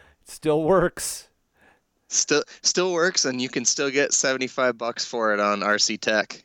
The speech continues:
Speaker 1: For sure.
Speaker 2: <laughs> Ah, whatever, guys. I don't know.
Speaker 1: I, I just
Speaker 2: I
Speaker 1: thought it was funny. No, I get
Speaker 2: Good,
Speaker 1: it.
Speaker 2: good for him. Good for him for making it work for that long, 'cause I've had,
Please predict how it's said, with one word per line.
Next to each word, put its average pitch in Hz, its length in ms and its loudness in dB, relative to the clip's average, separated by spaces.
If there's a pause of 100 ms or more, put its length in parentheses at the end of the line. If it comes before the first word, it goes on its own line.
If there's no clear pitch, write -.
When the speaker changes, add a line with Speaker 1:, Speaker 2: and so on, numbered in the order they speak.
(100)
Speaker 1:
For 107 180 0
sure. 139 480 -2 (760)
Speaker 2:
<laughs> - 40 -2 (1200)
Ah, 104 240 2
whatever, 107 520 0
guys. 95 480 -2
I 113 120 -8
don't 95 160 -4
know. 90 80 -6
Speaker 1:
I, 151 460 -2
I 139 40 0
just 110 220 -2
Speaker 2:
I 113 120 2
Speaker 1:
thought 95 200 2
it 90 100 -6
was 95 160 -8
funny. 90 320 -8 (380)
No, - 180 -4
I 190 140 0
get 135 300 2
Speaker 2:
Good, 196 120 4
Speaker 1:
it. - 100 -20
Speaker 2:
good 214 220 -2
for 262 140 0
him. 185 280 0 (140)
Good 180 160 0
for 247 140 -4
him 165 180 -2
for 156 160 -4
making 123 340 2
it 120 140 0
work 113 240 -6
for 170 140 -6
that 156 200 0
long, 165 220 -2
'cause 120 180 -6
I've 120 200 0
had, 123 400 -2